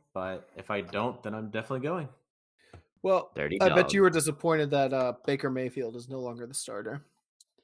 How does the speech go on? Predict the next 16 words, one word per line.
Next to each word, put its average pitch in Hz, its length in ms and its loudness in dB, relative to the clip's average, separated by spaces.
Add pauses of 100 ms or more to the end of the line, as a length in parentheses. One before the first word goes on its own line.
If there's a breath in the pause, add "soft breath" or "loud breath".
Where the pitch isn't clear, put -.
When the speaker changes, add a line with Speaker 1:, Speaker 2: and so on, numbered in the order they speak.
(1400)
Speaker 1:
Nope. 190 340 -2 (260)
I'm 127 140 -6
okay 135 180 2
with 147 80 8
Speaker 2:
Although 156 200 8 (640 loud breath)
Speaker 1:
it. 123 60 -10 (100)
Speaker 3:
<laughs> - 80 -20
Speaker 2:
P 214 160 2
J 202 220 8
Walker, 165 380 8
Texas 165 440 -2
Ranger, 139 420 -2
threw 147 240 -4
the 139 100 -2
ball, 123 640 2 (640)
um, 104 540 0